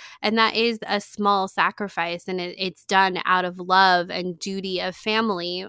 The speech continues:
oftentimes. Um, but then we also see, like, I think on the other side of that, we see the flip side of,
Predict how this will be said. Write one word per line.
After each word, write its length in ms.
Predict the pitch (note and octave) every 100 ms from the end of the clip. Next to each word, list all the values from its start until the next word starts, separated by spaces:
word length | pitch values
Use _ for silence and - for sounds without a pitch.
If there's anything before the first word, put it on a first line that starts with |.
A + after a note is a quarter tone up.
| -
oftentimes. 880 | F#3 - F3+ F3+ - E3+ - G3+ - - - - -
Um, 260 | F#3 F3 -
but 80 | A#3
then 120 | D4+
we 100 | D#4
also 340 | A#3+ C#4 F4+
see, 340 | D#4+ - D4 C#4+
like, 340 | B3+ A#3 - - _ _ _ _ _
I 120 | A3+
think 240 | A3+ C4 B3
on 140 | A3+ A#3
the 40 |
other 240 | G#3 A3+
side 240 | B3+ A3 G#3
of 100 | G3+
that, 220 | F#3+ F#3+
we 140 | G#3
see 280 | G3+ - G3+
the 120 | F#3+
flip 320 | F#3+ - A3 -
side 420 | G#3 F#3 F3+ F3+
of, 640 | - F#3 F3+ F3+ F3+ -